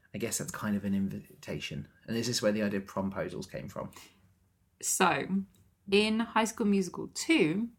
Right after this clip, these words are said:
Speaker 2: we see that in Gabriella's bedroom, there is a framed picture on the wall of Troy and Gabriella at a dance.
Speaker 1: It's not a prom.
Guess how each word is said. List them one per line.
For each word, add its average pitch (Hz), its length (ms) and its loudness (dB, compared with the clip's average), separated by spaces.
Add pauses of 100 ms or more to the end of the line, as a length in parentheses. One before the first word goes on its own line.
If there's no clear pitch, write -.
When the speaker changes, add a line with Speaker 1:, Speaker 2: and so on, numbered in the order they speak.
(460)
Speaker 2:
we 190 160 4
see 180 580 2 (100)
that 165 260 2
in 165 140 -4
Gabriella's 165 560 -4
bedroom, 170 680 0
there 175 120 0
is 170 100 -4
a 180 40 -2
framed 180 500 -2
picture 240 380 -4
on 165 160 -2
the 170 60 -6
wall 165 520 2 (360)
of - 140 -14
Troy - 180 -6
and 147 120 -4
Gabriella 170 500 -2
at 156 220 -4
a - 20 -10
dance. - 720 -2 (180)
Speaker 1:
It's - 140 -14
not 92 160 -6
a - 40 -20
prom. 131 220 -4